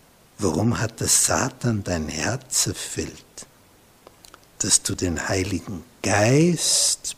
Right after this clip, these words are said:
belogen hast?“ Man kann also den Geist Gottes belügen. Das ist ja nicht eine unpersönliche Kraft. „Und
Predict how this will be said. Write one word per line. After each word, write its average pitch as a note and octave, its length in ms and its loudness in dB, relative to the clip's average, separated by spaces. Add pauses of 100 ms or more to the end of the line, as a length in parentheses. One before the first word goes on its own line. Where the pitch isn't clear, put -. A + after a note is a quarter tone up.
belogen E2 960 -4
hast?“ - 540 -12 (560)
Man A2+ 100 -4
kann B2+ 160 2
also B2 160 4
den A#2 180 6
Geist A2 420 4
Gottes - 500 4 (400)
belügen. A2 1000 2 (2750)
Das G2+ 100 -2
ist F#2+ 80 -2
ja G#2+ 100 2
nicht A2 200 2
eine G2+ 180 4
unpersönliche G2+ 560 0
Kraft. - 560 -8 (1600)
„Und E3 840 10